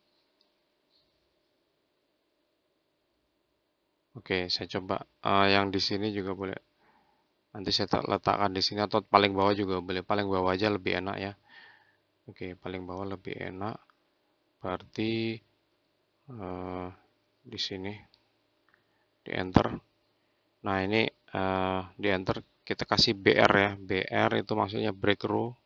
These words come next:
diloncatin satu baris ya. Terus kemudian nama, nama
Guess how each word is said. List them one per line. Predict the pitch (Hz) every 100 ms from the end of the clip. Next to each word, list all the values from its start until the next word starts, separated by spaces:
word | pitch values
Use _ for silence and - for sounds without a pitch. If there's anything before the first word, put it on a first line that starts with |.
| _ _ _ _ _ _ _
diloncatin | 104 95 98 95 - 113 101
satu | 104 - 101 95 104 - _ -
baris | 92 107 104 - - - - _ -
ya. | 98 95 _ - - - - - _
Terus | - - 117
kemudian | 101 95 92 104
nama, | 101 95 92 101 107 120 120 - - - _ _ _ _ _ _ _ _ -
nama | 95 90 92 101 107